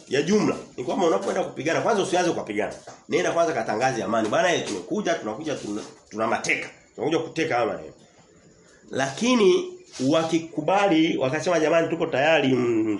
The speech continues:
tutawale na nini?" Basi muwatawale wao watumishi wenu. Lakini wakisumbua, wakakataa, wakataa kuleta ku-, kubishana, pi-, wapige na Bwana ataku-, atakupa nguvu uweze kuwashinda,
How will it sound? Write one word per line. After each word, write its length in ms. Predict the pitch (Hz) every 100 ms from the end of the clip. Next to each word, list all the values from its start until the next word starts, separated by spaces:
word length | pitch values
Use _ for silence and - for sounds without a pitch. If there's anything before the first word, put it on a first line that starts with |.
| -
tutawale 540 | 107 110 123 156 131
na 100 | 113
nini?" 420 | 151 143 110 - - - -
Basi 360 | 190 254 208
muwatawale 600 | 180 170 165 156 151 202
wao 160 | 180 185
watumishi 420 | 170 139 135 135
wenu. 420 | 147 170 117 135 - - - _ _ _ -
Lakini 340 | - 170 240 240
wakisumbua, 800 | 196 190 185 175 190 185 - 196
wakakataa, 420 | 156 147 160 202
wakataa 320 | 170 165 180
kuleta 460 | 156 156 175 165 151 - - -
ku-, 140 | - 131
kubishana, 760 | - 139 131 135 185 160 92 - - - -
pi-, 180 | 139 135
wapige 560 | 135 123 170 254 269 247
na 120 | 151
Bwana 240 | 143 165
ataku-, 380 | 131 113 - -
atakupa 400 | 110 117 - 147
nguvu 300 | 127 175 156 120
uweze 220 | 135 113
kuwashinda, 760 | 92 92 - 180 208 190 180